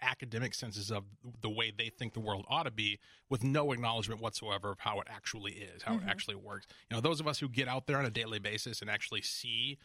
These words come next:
Speaker 1: you know, business in action and, and, you know, see those emergency vehicles responding as needed and, uh, the, the different transportation, um, or, or cargo options that are,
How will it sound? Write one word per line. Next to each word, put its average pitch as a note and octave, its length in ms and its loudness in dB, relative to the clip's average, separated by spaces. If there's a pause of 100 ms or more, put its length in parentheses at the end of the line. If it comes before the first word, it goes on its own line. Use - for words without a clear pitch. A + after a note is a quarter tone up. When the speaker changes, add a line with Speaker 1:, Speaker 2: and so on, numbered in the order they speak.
(240)
Speaker 1:
you C3+ 80 2
know, A2+ 80 0
business B2+ 460 2
in B2+ 120 0
action A#2+ 540 -2
and, A2 160 -2
and, G#2+ 240 -6 (140)
you A#2+ 100 -8
know, A2 100 -2
see C3+ 300 -2
those B2+ 260 4
emergency B2+ 440 2
vehicles B2 520 0 (440)
responding A#2+ 720 0 (180)
as A2+ 240 0
needed A#2+ 420 2
and, A#2 320 0
uh, A2+ 140 -4 (120)
the, A2 180 -8
the A#2 100 -2
different A2 260 -2
transportation, A#2 800 0 (340)
um, G#2 300 -2 (580)
or, A#2+ 200 0
or A#2 120 0
cargo B2 480 4
options A#2 460 0
that A#2 100 2
are, A#2 120 4